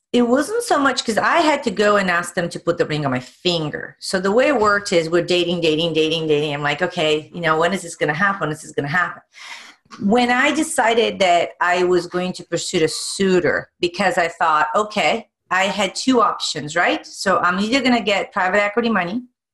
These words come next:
or I'm gonna get a suitor to acquire us."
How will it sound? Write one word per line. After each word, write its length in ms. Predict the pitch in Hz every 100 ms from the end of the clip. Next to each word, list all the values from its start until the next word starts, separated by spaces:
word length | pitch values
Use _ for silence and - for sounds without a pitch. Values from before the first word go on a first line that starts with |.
| _
or 160 | - 190
I'm 180 | 185 190
gonna 200 | 180 170
get 260 | 175 170 -
a 40 |
suitor 600 | 160 - 196 170 156 - - -
to 160 | 190
acquire 500 | 160 - 165 175 175
us." 320 | - - -